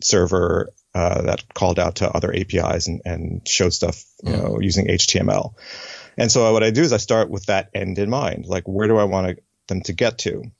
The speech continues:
Speaker 1: And then, um, I, uh, I now have a name for the technique that I use, which was figuring out, okay, what do they need to know to get to that last point? And then what do they need to go to, to that previous point,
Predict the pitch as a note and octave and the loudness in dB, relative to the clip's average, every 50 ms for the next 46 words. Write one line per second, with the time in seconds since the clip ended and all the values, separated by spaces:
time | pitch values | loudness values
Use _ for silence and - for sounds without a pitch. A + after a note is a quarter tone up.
0 | _ G2 F#2+ - - - _ _ _ _ _ _ _ _ - - A#2 A#2 A#2+ B2 | _ -20 -20 -20 -20 -20 _ _ _ _ _ _ _ _ -4 0 2 4 4 4
1 | A#2+ A#2+ A#2 A2 G#2 - - G#2+ G2+ G2+ G2 G2 F#2+ F#2 - - _ _ _ _ | 4 4 2 0 -2 -2 -2 0 0 2 2 0 -2 -4 -6 -10 _ _ _ _
2 | _ _ _ G#2 G2+ F#2 - _ _ _ _ _ _ G#2 F#2+ F#2 F2 F2+ - - | _ _ _ -4 -4 -4 -6 _ _ _ _ _ _ -4 -2 -2 -2 -2 -2 -4
3 | - - _ _ _ _ _ _ _ _ G#2+ G#2+ A2+ C3 B2+ A#2+ A#2+ A#2+ - - | -6 -8 _ _ _ _ _ _ _ _ -2 0 2 4 4 2 2 0 -2 -2
4 | A2+ G#2+ F#2+ G2+ G2 G2+ A2+ C3 D3 C#3 - - G#2 - A#2+ G2 - A2 G2+ F#2+ | -2 -2 0 -2 0 0 0 0 0 -2 -2 -2 -2 -2 -2 -4 -2 -2 -4 -4
5 | G2 - - E2+ F2+ F2 F2 F2+ F2+ F2+ F2+ F#2 E2+ - - E2+ D#2+ - F2+ E2+ | -6 -8 -8 -6 -4 -2 -2 -2 -2 -2 -4 -4 -4 -4 -6 -8 -8 -6 -6 -8
6 | - - A2+ G#2 G2+ G2 F#2+ F#2 F#2 F2+ F2 - G2 F#2+ - G#2 F#2 G2+ A2 A2 | -2 0 0 2 2 2 2 4 2 2 0 0 -4 -4 -2 0 2 2 2 4
7 | A#2+ A2+ G#2 G#2 G#2 - - G#2 G2+ F#2+ F#2+ F2+ - - - F#2+ F#2 - G#2+ F2+ | 2 2 2 2 0 0 2 2 4 4 2 2 0 -2 -4 -4 -2 -2 -2 -2
8 | F#2 F2+ - F#2 F#2 F2+ F2+ - - - - - - - _ _ _ _ _ _ | -2 -2 0 0 0 0 -2 -4 -6 -10 -10 -10 -12 -16 _ _ _ _ _ _
9 | _ _ _ _ _ _ _ _ _ - F#2+ F#2+ F#2+ F#2+ F#2+ G#2 G2+ G2+ G#2 G2 | _ _ _ _ _ _ _ _ _ -4 0 0 2 2 2 4 4 4 2 2
10 | G2 F#2+ F#2+ - - G2+ F#2+ F2+ F2 F#2+ F#2 F2 - _ _ _ _ _ _ _ | 0 -2 -4 -4 -2 0 0 0 0 -2 -4 -6 -10 _ _ _ _ _ _ _
11 | _ - - G#2+ F#2+ G2 - - - G#2 - G2 G2+ G2+ - - - B2 A2 G#2+ | _ -10 -8 -8 -8 -8 -6 -2 -2 0 2 2 0 -2 -2 0 2 2 2 2
12 | G2 - - - F2+ F2 F2 - - | 0 0 -2 -4 -4 -4 -4 -4 -6